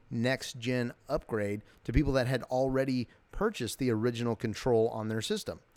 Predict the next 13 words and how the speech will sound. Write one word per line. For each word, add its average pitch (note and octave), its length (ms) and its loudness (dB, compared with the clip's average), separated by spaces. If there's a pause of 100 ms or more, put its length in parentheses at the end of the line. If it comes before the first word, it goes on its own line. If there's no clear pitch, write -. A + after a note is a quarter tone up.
(240)
Now, C#3+ 160 4
if A2+ 60 -10
they C#3 120 2
did C#3+ 240 2 (280)
purchase C#3 380 0
the C3+ 200 -2
last C3 480 -4
generation B2+ 720 2
version B2 340 0
of B2+ 260 -6
Control, C3+ 460 0
the A#2+ 120 -6
Control, C3 640 0